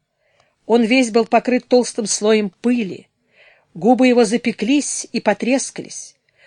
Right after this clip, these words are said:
Он шёл какой-то деревянной походкой. Видно, он долго, очень долго ехал верхом. Он даже шатался и только перед входом в шатёр расправил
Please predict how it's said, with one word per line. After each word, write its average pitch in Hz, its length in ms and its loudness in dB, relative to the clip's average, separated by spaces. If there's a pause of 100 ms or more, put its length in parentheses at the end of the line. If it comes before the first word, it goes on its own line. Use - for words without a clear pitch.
(140)
Он 208 140 0
шёл 277 240 2
какой-то 254 400 0
деревянной 277 600 0
походкой. - 760 -6 (600)
Видно, 247 340 0
он 220 220 2
долго, 226 580 0 (100)
очень 320 460 0
долго 226 340 2
ехал 180 320 -2
верхом. 170 540 -10 (680)
Он 220 180 2
даже 233 260 4
шатался 240 840 0 (520)
и 240 120 2
только 254 520 2
перед 196 300 -2
входом 185 360 -2
в - 60 -12
шатёр 302 500 0 (320)
расправил 190 680 -2